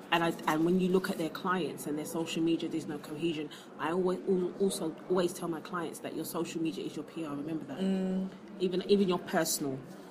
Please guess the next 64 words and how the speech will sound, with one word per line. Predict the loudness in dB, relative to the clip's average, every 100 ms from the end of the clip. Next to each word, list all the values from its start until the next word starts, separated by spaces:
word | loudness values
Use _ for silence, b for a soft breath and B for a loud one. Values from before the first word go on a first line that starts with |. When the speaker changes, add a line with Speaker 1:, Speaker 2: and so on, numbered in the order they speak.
| -16 -10
Speaker 1:
social | -6 -2 -2 0
media | -2 -2 -6
is | -4 -2
your | -4
P | 0 0
R. | 0 -4 B -10
So | -6 -4
if, | -2
so | -2 -2
if | -2 -4 0 6
I | 8 6
put | 0 -2
something | -2 -2 0
in | 0
a | 0
press | -2 -2
release, | -2 -4 -4 -8 -8
it's | -8 -6
supposed | -2 -2 0
to | 2
be | 2
on | 2
your | 2
Instagram | 2 2 0 -2 -2
at | -2
some | -2 -2
point, | 0 -2 -2
it's | -4
supposed | -4 -4
to |
be | -6
your | -6
Twitter | -2 0 0
on | -2
some | -4 -6
point, | -4 -4 -4 -6 B B
it's | -2
supposed | 0 0
to | 0
be |
on | 0
your |
Facebook | 2 2 2 -2 -8
on | -8
some | -6 -6
point. | -6 -8 -8 B B -2
There's | 2 2
no | 2 2
way | 4 2
you | 2
can | 0 0 2
not | 2 -2 0
have | 0 2
it | 0
there, | -2
because | -2 -2 -2 -2
journalists, | 4 6 6 4 4
I |
don't | 2 2
think | -2 -2
people | -2 0
realise | 0 0 -2
that | -4 0
journalists, | 4 4 4 2 0